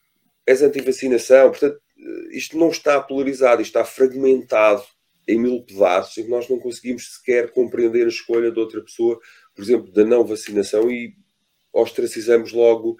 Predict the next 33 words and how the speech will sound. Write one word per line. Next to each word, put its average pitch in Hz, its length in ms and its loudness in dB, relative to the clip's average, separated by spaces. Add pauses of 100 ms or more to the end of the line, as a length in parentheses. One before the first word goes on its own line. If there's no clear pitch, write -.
(380)
hum, 76 380 -6
essa - 260 -2
pessoa, 170 380 2
quando 113 180 4
não 139 220 2
conhecemos 135 500 -6
sequer 117 200 0
a - 20 2
história, 123 400 2
porque - 220 -2
é - 40 2
que 107 80 -14
não 104 160 4
é? 113 140 4
Será 104 240 0
que - 80 -8
tem 110 80 0
alguma, 104 480 0 (440)
eh, 76 460 0 (320)
dificuldade? 107 840 2 (300)
Será 113 220 2
que - 120 -8
a - 40 -20
podemos, 113 520 -2
eh, - 560 -4
ajudar? 113 440 4
Portanto, 120 580 -4
a 123 40 2
empatia 139 720 -2
que - 80 -10
já 131 100 4
estava 117 440 0
pela 113 260 0